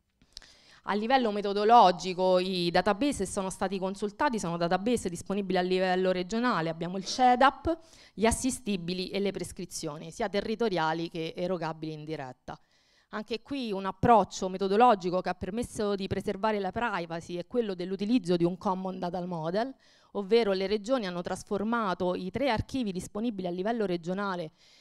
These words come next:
in un formato comune di dati condiviso,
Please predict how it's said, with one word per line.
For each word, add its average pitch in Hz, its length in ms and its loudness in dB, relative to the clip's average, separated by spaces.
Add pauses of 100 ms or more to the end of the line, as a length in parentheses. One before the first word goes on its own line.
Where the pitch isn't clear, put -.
(140)
in 262 160 0
un 208 100 -4
formato 208 520 0
comune 202 320 -4
di 180 120 -8
dati 196 340 -2
condiviso, 180 720 -2